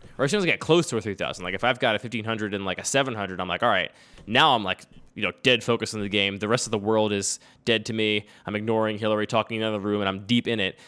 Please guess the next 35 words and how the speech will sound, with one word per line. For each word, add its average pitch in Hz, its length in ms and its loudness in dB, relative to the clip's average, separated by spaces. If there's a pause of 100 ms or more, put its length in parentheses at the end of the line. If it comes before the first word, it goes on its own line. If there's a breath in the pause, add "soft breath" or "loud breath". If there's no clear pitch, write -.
(220 loud breath)
Uh, 95 240 0
and 127 80 2
that's 147 120 2
something 139 200 -2
that 117 100 6
I 107 40 4
think 107 180 -2
is 98 140 -4
amazing, 113 520 0
that 101 100 0
a 98 40 -4
game 98 260 -2
can 95 220 -6
still 110 260 -2
have 98 360 2
that 87 340 -2 (400 soft breath)
feeling 95 500 -2 (240 soft breath)
after 104 240 -2
playing 107 300 0
it 95 180 -2
thousands 92 320 -2
of 87 80 -8
times. 92 340 -2
You 95 60 -10
still 107 160 -4
get 98 120 -4
to 95 60 -10
the 87 60 -10
point 95 160 -8
where 90 80 -6
it's 87 100 -8
like, 92 120 -8
"Oh 107 100 -4
man, 95 240 -6
now 107 160 -4